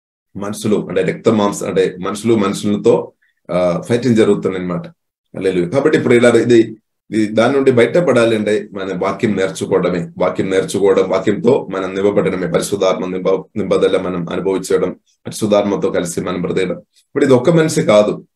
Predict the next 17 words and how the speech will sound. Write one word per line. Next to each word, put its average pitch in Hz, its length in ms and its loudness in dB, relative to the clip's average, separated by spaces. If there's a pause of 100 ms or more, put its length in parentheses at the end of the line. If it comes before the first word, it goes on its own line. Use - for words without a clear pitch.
(360)
ప్రతి 135 200 2
ఒక్కరు 151 400 4
ఈ 117 120 4
యొక్క, 113 460 0
I 104 40 -4
mean, 95 280 -6
పరిశుద్ధ 101 360 0
గ్రంథం 104 500 2 (100)
చదవడం 92 340 0
మంచిది, 87 540 -4
బైబిల్ 95 320 -2
చదవడం 95 360 -4
మంచిది. 90 560 -4
బైబిల్ 95 240 -2
చదవడం, 98 440 0
పరిశుద్ధాత్మతో 98 680 -2
కలిసి 131 480 0